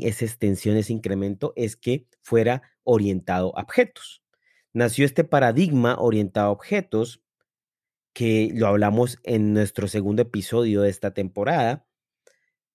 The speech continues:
Si no se entienden bien los conceptos de orientado a objetos, vea ese episodio donde explicamos bien todos los principios, eh,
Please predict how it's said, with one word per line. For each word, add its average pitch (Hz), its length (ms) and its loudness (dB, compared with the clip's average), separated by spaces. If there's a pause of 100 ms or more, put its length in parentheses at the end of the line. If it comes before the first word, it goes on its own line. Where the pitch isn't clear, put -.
(680)
Si 113 680 2
no 117 280 2
se 123 100 -2
entienden 127 360 2
bien 127 100 6
los 131 100 2
conceptos 113 600 -2
de 113 120 2
orientado 101 300 0
a - 40 -8
objetos, 120 440 -4
vea 107 220 4
ese 110 120 -2
episodio 123 460 0
donde 104 140 -2
explicamos 98 520 -4
bien 104 240 0
todos 101 320 2
los 98 160 -2
principios, 104 1080 0 (500)
eh, - 280 -12